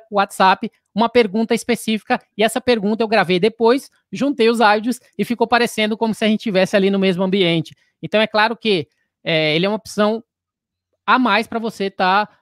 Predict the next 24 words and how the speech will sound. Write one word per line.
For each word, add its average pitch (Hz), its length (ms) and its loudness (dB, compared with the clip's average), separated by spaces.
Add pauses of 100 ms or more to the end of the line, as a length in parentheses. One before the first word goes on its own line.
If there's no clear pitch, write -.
(220)
é, 160 260 -2
trazendo 180 440 0
ali 170 140 0
o 170 60 -4
seu 190 140 -6
conteúdo, 180 600 -2
a 190 80 4
vi-, 160 260 -4
dando 208 300 0
vida, 165 340 0
né, 165 120 0
ao 165 60 0
seu 170 160 -6
conteúdo. 165 540 -4
Ou 165 80 -8
seja, 170 220 -4
não 202 60 0
existe 202 300 -2
limitação. 202 540 -2
Muitas 208 300 -6
ferramentas, 180 560 0
ou 202 100 0
o 208 40 -4
celular 175 600 0